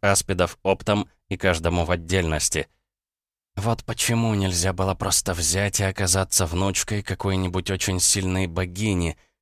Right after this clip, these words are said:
которая помогла бы мне возвыситься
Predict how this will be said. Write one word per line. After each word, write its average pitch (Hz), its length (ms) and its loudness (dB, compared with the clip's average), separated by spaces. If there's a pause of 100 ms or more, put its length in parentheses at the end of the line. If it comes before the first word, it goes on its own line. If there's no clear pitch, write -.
(120)
которая 95 460 0
помогла 92 500 0
бы 95 100 2
мне 95 240 2
возвыситься 90 880 0